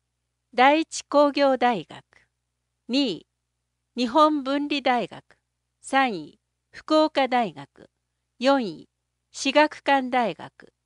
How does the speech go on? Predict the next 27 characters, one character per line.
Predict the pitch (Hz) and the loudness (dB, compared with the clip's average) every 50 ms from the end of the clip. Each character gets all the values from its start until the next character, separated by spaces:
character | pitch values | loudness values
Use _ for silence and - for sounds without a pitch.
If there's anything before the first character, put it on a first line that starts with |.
| _ _ _ _ _ _ _ - | _ _ _ _ _ _ _ 2
五 | 190 247 262 262 | 4 6 6 6
位、 | 196 160 - _ _ _ _ _ _ - | 2 -2 -10 _ _ _ _ _ _ -6
久 | - 277 | -2 0
留 | 285 311 320 | 0 2 2
米 | 311 302 294 | 2 0 2
大 | - 294 277 269 220 170 | 2 2 2 2 0 -6
学。 | 165 151 143 _ - 110 - _ _ _ _ _ _ _ _ _ _ _ _ _ _ _ _ _ _ _ _ _ _ _ _ | -12 -16 -16 _ -20 -20 -20 _ _ _ _ _ _ _ _ _ _ _ _ _ _ _ _ _ _ _ _ _ _ _ _
女 | 220 285 311 | 0 0 0
子 | 302 - - 262 214 | 0 0 -4 -4 -4
成 | - - 196 190 196 | -4 -2 -2 -2 -2
績、 | 196 - - 190 175 _ _ - 170 160 - _ _ _ _ _ _ _ _ _ _ - | -2 -6 -10 -12 -12 _ _ -12 -12 -12 -12 _ _ _ _ _ _ _ _ _ _ -8
一 | 254 269 - - - 254 | -6 -6 -6 -6 -6 -6
位、 | 202 156 120 - _ _ _ _ _ _ _ _ _ - | -6 -6 -8 -12 _ _ _ _ _ _ _ _ _ -18
福 | - - - 320 | -14 -4 0 2
岡 | 320 311 320 - - 285 269 240 | 4 4 2 2 0 0 0 2
大 | 254 247 233 190 | 2 0 0 0
学。 | 156 160 139 - _ - 120 - _ _ _ _ _ _ _ _ _ _ - | -4 -10 -14 -18 _ -20 -20 -20 _ _ _ _ _ _ _ _ _ _ -6
二 | 247 | -4
位、 | 269 277 254 196 156 156 _ _ _ _ _ _ _ _ _ - | -2 -2 -2 -4 -6 -10 _ _ _ _ _ _ _ _ _ -2
活 | - 254 254 | 0 0 0
水 | - - - - 311 311 311 302 | 0 -4 -10 -6 -2 -2 -2 -2
女 | 269 294 285 | -2 -2 -4
子 | - - 285 | -4 -4 0
大 | 277 277 285 254 202 | 2 2 2 2 -2
学。 | 165 147 143 - - - 110 - _ _ _ _ _ _ _ | -6 -10 -14 -16 -16 -18 -18 -18 _ _ _ _ _ _ _
三 | _ - - - 269 262 254 214 | _ -8 -2 0 0 0 0 -2
位、 | 165 156 - _ | -8 -12 -16 _